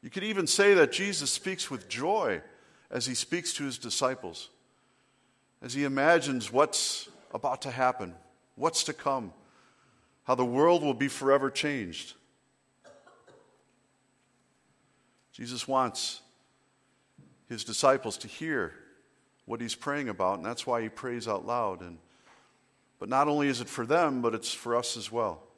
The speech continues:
And what he says about our unity, I think, is so important that we need to take it to heart.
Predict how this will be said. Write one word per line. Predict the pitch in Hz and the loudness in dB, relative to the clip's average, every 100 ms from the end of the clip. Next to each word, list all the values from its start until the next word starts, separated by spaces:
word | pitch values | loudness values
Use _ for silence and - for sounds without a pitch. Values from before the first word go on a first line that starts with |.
| _ _ _ _ _ _ _ _ _ _ _ _ _ _ _ | _ _ _ _ _ _ _ _ _ _ _ _ _ _ _
And | 110 | -12
what | 117 127 | -6 -4
he | 117 107 - _ _ _ | -4 -6 -12 _ _ _
says | - - - - 135 101 | -8 -6 -4 -4 -6 -6
about | 101 107 85 - | -4 -2 -2 -8
our | 101 104 | -8 -6
unity, | 113 135 120 90 87 | -6 -6 -6 -8 -10
I | 90 | -10
think, | - 120 | -12 -14
is | 98 | -8
so | - - 113 123 | -6 -6 -8 -10
important | 117 123 107 85 80 _ _ _ _ _ | -10 -10 -10 -12 -20 _ _ _ _ _
that | - | -12
we | 101 120 | -8 -6
need | 120 | -8
to | 113 | -10
take | - 107 104 | -8 -10 -8
it | 95 | -16
to | |
heart. | - 98 - | -8 -8 -8